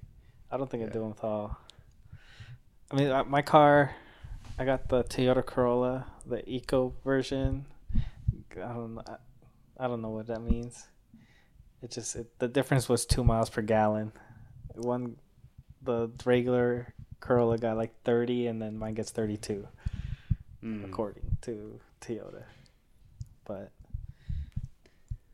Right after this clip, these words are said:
Speaker 1: there's so many options out there. But it's like,
Speaker 2: Yeah.
Speaker 1: but that just comes back to, like, natural disasters. But even though running out of crude oil isn't really, I don't think that'd be considered a natural disaster.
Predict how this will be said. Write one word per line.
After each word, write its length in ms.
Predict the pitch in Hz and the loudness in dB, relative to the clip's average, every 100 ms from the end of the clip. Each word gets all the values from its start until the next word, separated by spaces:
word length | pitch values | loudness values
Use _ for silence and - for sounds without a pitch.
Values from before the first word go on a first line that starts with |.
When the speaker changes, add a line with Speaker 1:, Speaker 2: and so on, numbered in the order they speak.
| - - | -14 -4
Speaker 1:
there's 180 | 131 131 | -2 0
so 100 | 170 | 0
many 200 | 123 113 | 2 0
options 380 | 104 - 113 | 0 -4 -2
out 200 | 120 117 | -2 0
there. 360 | - 127 127 123 - - - - | 0 -2 -2 -8 -16 -14 -14 -10
But 120 | - 131 | -4 -4
it's 140 | - | -2
like, 180 | 131 113 | -2 -4
Speaker 2:
Yeah. 40 | - - - - | -12 -20 -20 -2
Speaker 1:
but 100 | 147 | 2
that 140 | 156 156 | 4 6
just 160 | 190 | 4
comes 220 | - 151 | 4 4
back 260 | - 139 - | 8 6 6
to, 120 | 143 | 4
like, 200 | 127 117 | 4 4
natural 300 | 127 123 123 | 2 0 0
disasters. 680 | 113 - 127 127 - 113 110 | -2 2 4 4 2 -2 0
But 160 | - | 2
even 220 | 131 131 131 | 4 4 2
though 340 | 123 117 110 _ - - - _ _ _ | 2 2 -2 _ -20 -20 -20 _ _ _
running 260 | 127 135 131 | 2 4 4
out 100 | 123 | 2
of 80 | 120 | 2
crude 260 | - 127 123 | 4 6 8
oil 280 | 127 123 | 8 6
isn't 340 | 117 131 - 123 | 4 0 0 0
really, 280 | 123 120 117 - 123 | 2 2 0 -6 0
I 80 | 147 | 2
don't 160 | 156 | 4
think 140 | 156 135 | 2 2
that'd 160 | 123 | 2
be 80 | 123 | 0
considered 420 | - 113 127 120 | -4 -2 0 2
a 20 | |
natural 340 | 120 120 - 117 | 2 0 0 -4
disaster. 680 | 113 117 117 - 160 170 | 0 0 0 0 0 0